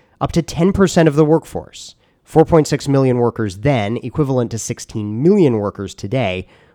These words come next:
went on strike for at least some period. Things got so bad that President Harry Truman threatened to draft striking railroad workers into the army.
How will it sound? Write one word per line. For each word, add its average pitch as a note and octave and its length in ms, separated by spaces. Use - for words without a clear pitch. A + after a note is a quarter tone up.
went C3 180
on A#2+ 120
strike A#2+ 400
for A2 160
at A#2+ 80
least A#2+ 200
some A2+ 220
period. - 420
Things D#3 240
got A#2+ 180
so G2 220
bad G2+ 520
that D3+ 100
President C#3+ 400
Harry A#2+ 240
Truman D3 480
threatened C3 360
to D3 80
draft C3 440
striking B2 420
railroad A#2 460
workers G2 380
into A#2 260
the F#2+ 160
army. G2 340